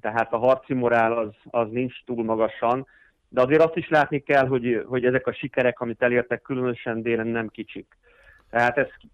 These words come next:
meg kell nézni a térképeket. Ö, Ukrajna nem áll jól, hogyha a keleti nagy csoportosításokat bekerítik,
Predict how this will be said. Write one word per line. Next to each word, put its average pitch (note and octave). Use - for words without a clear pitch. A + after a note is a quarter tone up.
meg F#3
kell E3+
nézni C#3+
a A#2
térképeket. A2
Ö, A#2+
Ukrajna B2+
nem A#2
áll A2
jól, A#2+
hogyha A#2
a A#2
keleti C3
nagy A#2+
csoportosításokat A#2
bekerítik, A#2+